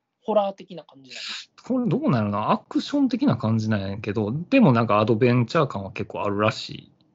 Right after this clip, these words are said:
Speaker 1: ワールドエンドやから、なんか終末的な感じなんですか？
Speaker 2: そうそうそう。終末的な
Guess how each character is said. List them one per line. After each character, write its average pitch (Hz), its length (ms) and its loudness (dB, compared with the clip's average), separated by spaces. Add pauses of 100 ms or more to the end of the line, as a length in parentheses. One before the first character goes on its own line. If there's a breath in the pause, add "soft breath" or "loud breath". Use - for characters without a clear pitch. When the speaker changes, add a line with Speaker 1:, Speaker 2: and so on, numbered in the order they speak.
(140)
Speaker 1:
ワ 208 220 0
ー 214 40 -6
ル 196 80 -14
ド 202 80 -14
エ 196 60 -10
ン 170 80 -16
ド 139 60 -16
や 127 80 -16
か - 80 -20
ら、 131 80 -18
な 135 80 -20
ん - 20 -20
か - 60 -16
終 202 180 -12
末 190 300 -10
的 165 180 -14
な 127 80 -16
感 - 160 -20
じ 247 80 -18
な 226 60 -10
ん - 20 -4
で 156 80 0
す - 80 -8
か？ - 0 -
Speaker 2:
そ 101 60 -16
う - 20 -16
そ - 200 -16
う 95 100 -18
そ - 260 -6
う。 113 80 0
終 113 120 0
末 - 140 -20
的 123 280 -4
な 110 280 -2